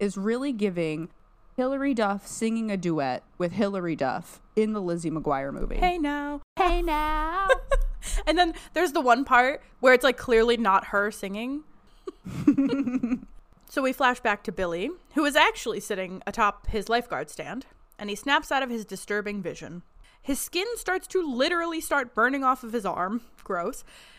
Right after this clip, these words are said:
Speaker 2: So he stumbles back to the locker room, ignoring Heather, who tries to ask him if he's okay.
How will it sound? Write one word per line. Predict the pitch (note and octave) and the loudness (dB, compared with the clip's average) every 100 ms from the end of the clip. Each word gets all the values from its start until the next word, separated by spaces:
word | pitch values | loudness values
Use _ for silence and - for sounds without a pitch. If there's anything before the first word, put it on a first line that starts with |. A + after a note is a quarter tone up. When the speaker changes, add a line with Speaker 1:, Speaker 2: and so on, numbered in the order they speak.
| - | -16
Speaker 2:
So | - D4 | -4 -2
he | D4 | -2
stumbles | - D#4 E4+ F#4 | 2 0 2 0
back | B3 A#3 A#3+ | 0 0 -2
to | |
the | C4 | -4
locker | G3+ F3 F#3 | -2 -4 -6
room, | F3 F3+ | -6 -6
ignoring | - G3 A#3+ D4+ E4 | -6 -2 0 0 -2
Heather, | F#3+ F#3 F3 F3+ | -4 -4 -4 -4
who | A3 | -6
tries | - A3 A3 | -2 -2 -2
to | - | -6
ask | F#3 - | -6 -8
him | F3+ | -12
if | F3 | -10
he's | G3 D#3+ | -10 -10
okay. | C#3+ - - | -10 -10 -12